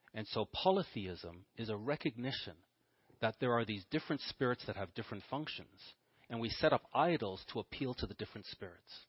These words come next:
Okay? And that's the way they even went to war. One nation would war against another nation only if they believed their god could overcome that god. So the concept of a god of the whole universe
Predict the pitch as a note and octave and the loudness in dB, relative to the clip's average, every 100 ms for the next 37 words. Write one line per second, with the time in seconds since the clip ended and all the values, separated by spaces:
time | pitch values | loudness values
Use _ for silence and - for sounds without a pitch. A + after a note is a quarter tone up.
0 | _ _ _ _ _ A#2 D#3 _ _ _ | _ _ _ _ _ -20 -20 _ _ _
1 | - A2+ A#2 C#3 - B2+ B2 A#2 A#2+ A2+ | -8 4 6 6 6 4 6 4 2 0
2 | G#2+ G#2 G2+ F#2 F#2+ - - _ _ _ | -4 -4 -6 -4 -6 -8 -16 _ _ _
3 | _ - G#2+ C#3+ D3+ C#3+ C#3 - G#2+ F#2+ | _ 0 6 6 6 4 4 0 -4 -2
4 | A2+ G#2+ G2 G2 - F#2+ A#2+ C3+ F#2+ F2+ | 0 0 -2 -8 -8 -4 -2 -2 -4 -8
5 | - G2+ - C#3 E3 E3+ C#3+ C3 - G#2 | -8 -10 -6 0 2 2 2 0 0 -2
6 | - G2 A#2+ F#2+ F2 - - - - F#2+ | -2 -2 -2 -4 -8 -14 -20 -20 -20 4
7 | A2+ D#3 - G2+ F2 E2+ - _ - A2 | 6 8 6 2 2 0 -6 _ -8 -4
8 | G2+ G#2 G2+ G2 F#2 E2+ - - - - | -2 -4 -8 -8 -6 -10 -10 -16 -16 -20
9 | _ _ _ _ _ _ _ - - - | _ _ _ _ _ _ _ -8 -6 2
10 | E3 E3+ - C#3 G#2 - A2 A#2 G#2 F#2 | 2 4 2 2 2 8 8 8 2 -4
11 | - - - D#3 D#3 D3 C#3+ C3+ - _ | -8 -4 4 6 8 8 6 4 -4 _
12 | G2+ A2+ C3+ G#2+ F#2+ D#2+ - - | -6 -2 0 -2 -6 -10 -10 -12